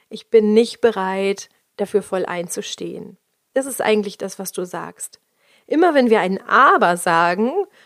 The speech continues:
und das weißt du selber, wenn du vielleicht mit deinen Kindern oder mit deinem Mann oder mit irgendjemandem anderen redest und ein Aber benutzt, wenn wir ein Aber sagen, dann nehmen wir dem ersten Satz die Glaubwürdigkeit, dann machen wir den,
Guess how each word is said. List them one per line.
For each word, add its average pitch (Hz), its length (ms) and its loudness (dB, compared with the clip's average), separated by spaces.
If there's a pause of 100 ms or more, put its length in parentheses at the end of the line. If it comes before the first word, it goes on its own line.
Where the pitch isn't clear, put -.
und 214 140 -4
das 208 100 -10
weißt 240 260 0
du 208 60 2
selber, 214 480 4
wenn 214 100 4
du 208 60 2
vielleicht 202 320 -2
mit 196 120 -6
deinen 170 200 -6
Kindern 339 520 2
oder 185 220 0
mit 175 160 -6
deinem 165 220 -6
Mann 262 320 2
oder 202 300 2
mit 180 360 -6 (160)
irgendjemandem 254 640 2
anderen 220 540 -2
redest 220 520 0
und 180 140 -6
ein - 220 -10
Aber 190 380 0
benutzt, 170 560 -8 (480)
wenn 208 120 -2
wir 220 100 6
ein 208 100 0 (120)
Aber 285 420 2
sagen, 190 560 -2 (480)
dann 196 300 0 (160)
nehmen 269 540 4
wir 254 200 4
dem 208 200 4
ersten 220 600 -4
Satz 180 560 -4 (540)
die 190 80 -6
Glaubwürdigkeit, 190 880 -2 (120)
dann 196 120 -2
machen 208 300 -2
wir 202 100 2
den, 170 320 -8